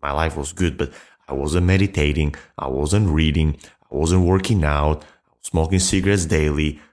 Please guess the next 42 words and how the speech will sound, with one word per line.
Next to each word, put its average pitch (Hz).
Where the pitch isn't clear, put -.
I -
was 69
going 90
out 98
every 98
weekend 92
drinking, 92
you 107
know, 98
not 82
a 73
lot 76
of 73
amount, 82
but 127
I -
was 73
drinking 143
every 65
week, -
every 80
weekend. 78
So -
I -
was 98
doing 127
all 135
those 85
stuff 82
that 78
I'm 76
not 73
doing 71
right 53
now, 67
or 52
let's 65
say 67
I'm 69
doing 71
it, 60
like 64